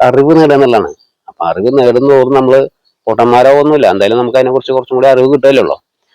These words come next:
അപ്പൊ അതൊക്കെ അറിഞ്ഞ് അതിനനുസരിച്ച് നമ്മൾ ഇതുപോലെ ലോട്ടറി ട്രിക്കായിട്ട്, അതായത്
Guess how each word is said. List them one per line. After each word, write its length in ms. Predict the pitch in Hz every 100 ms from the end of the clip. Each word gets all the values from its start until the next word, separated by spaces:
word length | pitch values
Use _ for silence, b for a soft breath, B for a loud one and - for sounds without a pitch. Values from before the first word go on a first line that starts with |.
| _ -
അപ്പൊ 120 | - 87
അതൊക്കെ 240 | 90 98 143
അറിഞ്ഞ് 260 | 123 123 147 135
അതിനനുസരിച്ച് 520 | 131 127 123 113 127
നമ്മൾ 160 | 117 113 123
ഇതുപോലെ 320 | 117 110 107 120 - _ -
ലോട്ടറി 280 | 98 - 110
ട്രിക്കായിട്ട്, 520 | 120 - 117 113 - - _ _ -
അതായത് 260 | 90 101